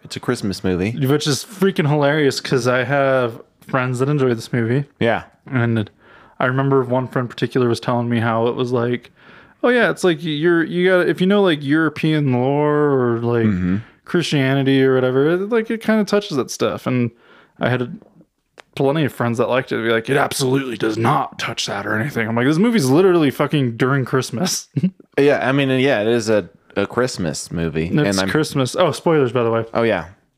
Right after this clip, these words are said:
Speaker 1: 'cause this is relatively new.
Speaker 2: It is. A cr-, and, and if Die Hard's Christmas movie, The Green Knight is a Christmas movie.
Speaker 1: Mm-hmm.
Speaker 2: I'd say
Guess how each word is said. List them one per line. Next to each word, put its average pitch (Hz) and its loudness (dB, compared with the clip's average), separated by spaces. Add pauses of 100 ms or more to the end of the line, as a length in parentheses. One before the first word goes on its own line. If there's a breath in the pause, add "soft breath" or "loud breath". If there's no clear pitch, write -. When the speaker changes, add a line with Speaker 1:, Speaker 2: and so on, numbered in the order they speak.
(160)
Speaker 1:
'cause 107 -2
this 101 -4
is 87 -4
relatively 87 0
new. 80 -2
Speaker 2:
It 151 0
is. 139 -2 (240)
A 139 0
cr-, - -6
and, 143 2
and 147 0
if - -2
Die 143 2
Hard's 139 0
Christmas 131 -2
movie, 117 2
The 117 2
Green 110 0
Knight 110 -2
is 165 -10
a - -14
Christmas - -10
movie. 135 -6 (180)
Speaker 1:
Mm-hmm. 117 2
Speaker 2:
I'd 180 2
say 135 0